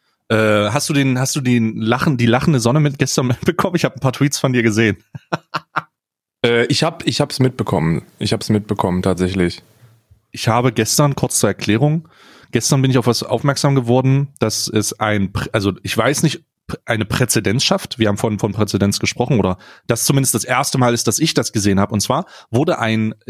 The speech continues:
Speaker 1: E-Sport-Turnier direkt von einem Glücksspielanbieter ausgerichtet. Das heißt, wir reden nicht mehr davon, dass, ähm, jemand ein Turnier an-, anbietet und dann irgendwie so ein Betting-Sportwetten-Dings hat.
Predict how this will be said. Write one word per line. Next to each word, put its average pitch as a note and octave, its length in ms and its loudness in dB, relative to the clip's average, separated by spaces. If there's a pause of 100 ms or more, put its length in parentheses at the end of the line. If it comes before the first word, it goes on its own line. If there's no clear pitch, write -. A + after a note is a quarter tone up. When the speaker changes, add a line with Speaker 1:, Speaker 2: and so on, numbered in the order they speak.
Speaker 1:
E-Sport-Turnier A#2 840 2
direkt A#2 480 0
von D#3+ 160 -2
einem B2 300 0
Glücksspielanbieter G#2+ 1200 0
ausgerichtet. - 720 -2 (480)
Das B2 180 0
heißt, D#3 320 2
wir B2 140 4
reden D3+ 160 4
nicht E3 140 2
mehr D3 80 4
davon, C#3 340 0
dass, - 260 -2 (180)
ähm, A2 520 0
jemand A#2+ 280 4
ein A2+ 140 0
Turnier D3+ 520 2
an-, C#3 200 2 (120)
anbietet E3+ 520 2
und A2 220 0
dann G#2+ 160 4
irgendwie A2 340 2
so G2+ 140 2
ein F2 140 -4
Betting-Sportwetten-Dings C3 2000 0
hat. C3+ 200 0